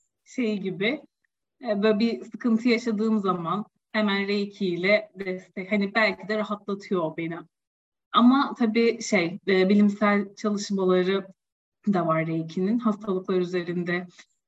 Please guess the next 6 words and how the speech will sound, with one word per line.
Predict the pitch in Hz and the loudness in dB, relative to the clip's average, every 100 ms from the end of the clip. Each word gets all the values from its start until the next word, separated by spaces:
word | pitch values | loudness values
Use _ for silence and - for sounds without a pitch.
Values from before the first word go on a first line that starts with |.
| - | -2
e, | 185 180 180 175 175 175 180 - - | 0 2 0 -2 -2 -2 -4 -10 -12
destekleyici | 190 185 185 - 190 185 175 180 180 | -2 -2 -2 -6 -6 -2 0 0 -2
olarak | 175 180 180 - | -2 -4 -6 -8
da | 180 165 | -8 -8
kullanılıyor | - 180 170 165 175 185 | -6 -4 -2 0 2 4
ve, | 185 185 | 4 0